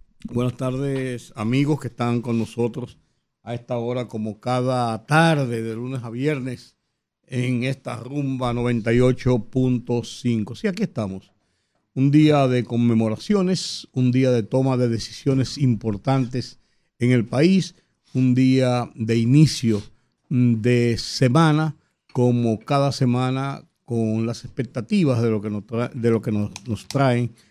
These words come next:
los días subsiguientes. El, el huracán parece que se va alejando, se habla poco ya de él, marejadas que se van a sentir, algunos vientos, pero ya,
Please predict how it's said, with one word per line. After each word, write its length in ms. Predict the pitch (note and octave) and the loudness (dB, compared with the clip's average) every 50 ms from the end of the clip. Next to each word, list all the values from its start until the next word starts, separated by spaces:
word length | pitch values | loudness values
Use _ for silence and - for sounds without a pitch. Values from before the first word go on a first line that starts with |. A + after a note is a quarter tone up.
| _ _ _ | _ _ _
los 220 | - B2 A#2 G#2+ A2 | 0 0 2 2 4
días 240 | B2+ C3 C3 A2+ - | 2 2 2 2 0
subsiguientes. 1000 | - A#2+ - - - - A2 G2 G2+ G#2 G#2 G2+ G2+ F2+ - - F2+ - _ _ _ _ _ _ _ _ _ _ | -4 -8 -8 -10 -10 -8 -6 -4 -4 -2 -2 -2 -4 -6 -8 -14 -20 -20 _ _ _ _ _ _ _ _ _ _
El, 840 | - B2+ A#2+ A#2+ A#2+ A#2+ A#2 A#2 A2+ A2+ A2 A2 G#2+ G#2 G2+ G2 - _ _ _ _ _ _ _ _ _ _ _ _ _ _ _ _ _ - | -6 -2 0 0 2 2 2 2 2 2 0 0 -2 -2 -4 -6 -10 _ _ _ _ _ _ _ _ _ _ _ _ _ _ _ _ _ -6
el 880 | - A#2 A#2 A2+ A2+ A2 A2 A2 A2 G#2+ G#2 G2 G2 F#2+ F#2 F#2 F#2 _ _ _ _ _ _ _ _ _ _ _ _ _ _ _ _ _ _ _ _ _ _ _ - | -2 -2 0 0 0 0 0 0 0 -2 -2 -4 -4 -6 -8 -12 -14 _ _ _ _ _ _ _ _ _ _ _ _ _ _ _ _ _ _ _ _ _ _ _ -2
huracán 640 | B2+ B2 A#2 A#2+ - - E3+ E3 D#3+ D#3+ D#3 C3 - _ _ _ _ _ _ _ _ _ _ _ _ _ | 0 0 0 2 4 6 6 8 8 6 4 2 -2 _ _ _ _ _ _ _ _ _ _ _ _ _
parece 380 | - A#2+ B2 C#3 C#3+ - D#3+ C#3 | -4 -2 0 0 2 2 0 0
que 100 | C#3+ C3 | 0 0
se 140 | - - | -2 -2
va 140 | A2+ A#2 A#2+ | -2 -2 -2
alejando, 600 | C3 C3 B2+ G#2 F2 B2+ D3+ D3+ C#3 C3+ B2 C3 A#2+ | -2 -2 -2 -2 -2 -2 0 2 2 0 0 -2 -4
se 120 | - - | -6 -4
habla 220 | G#2+ G#2+ A#2 A#2+ A2 - | -4 -2 -2 -2 -2 0
poco 320 | - A#2+ A2 - A#2 A2 | 0 0 0 0 -2 -2
ya 200 | G#2+ A2+ A#2+ A#2 | 0 0 0 0
de 280 | A2 A2 A2 A#2 C#3 D3+ | 0 0 2 2 4 4
él, 240 | D3 D3 D3+ D3+ _ _ _ _ _ _ _ _ _ _ | 4 2 0 -4 _ _ _ _ _ _ _ _ _ _
marejadas 1000 | _ - - A2 A2 A2 G2+ G2+ F#2 C3+ F#3+ A3 A3 G#3+ G#3 G3+ G3 F#3 F3 C#3 | _ -10 -6 -4 -4 -4 -4 -4 -2 0 2 4 4 4 4 4 2 2 0 -2
que 100 | - D#3 | -2 -6
se 140 | C3+ - C#3+ | -8 -6 -4
van 100 | C3+ C#3 | -4 -4
a 80 | D3 B2+ | -4 -6
sentir, 500 | - C#3 B2+ A#2 B2 - G3 G3+ F#3+ D#3+ | -6 -6 -6 -6 -4 -2 0 0 2 2
algunos 320 | C#3 C3+ C#3 D3+ D3+ C3+ | 2 2 2 2 0 0
vientos, 460 | B2+ D3 E3 F3 D#3+ D#3 - E3+ B2+ - | 2 2 2 2 2 2 0 -2 -2 -2
pero 200 | - C#3 B2 B2 | -2 -2 -2 -2
ya, 340 | A#2 B2 C3+ C#3+ D#3 D3+ - | -2 -2 -2 -2 -2 -4 -6